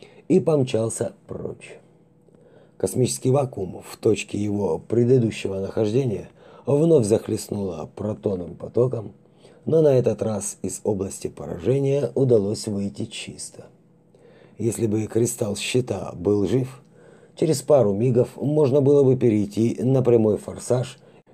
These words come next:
и вырваться и из астероидного поля, и из поля вражеской блокады, игнорируя столкновение с препятствиями.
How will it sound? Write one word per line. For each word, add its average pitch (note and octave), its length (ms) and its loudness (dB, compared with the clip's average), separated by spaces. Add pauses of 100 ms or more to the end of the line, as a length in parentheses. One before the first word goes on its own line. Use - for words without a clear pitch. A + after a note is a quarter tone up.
(140)
и D3 100 4
вырваться G2+ 720 4 (160)
и D3+ 120 2
из - 380 0
астероидного F2+ 840 -6
поля, C3 440 0 (500)
и D3 180 4
из A#2+ 140 0
поля A#2+ 480 4
вражеской G2+ 640 -2
блокады, F2 680 -8 (280)
игнорируя G2+ 720 0
столкновение A#2+ 840 2
с - 80 -4
препятствиями. - 920 -12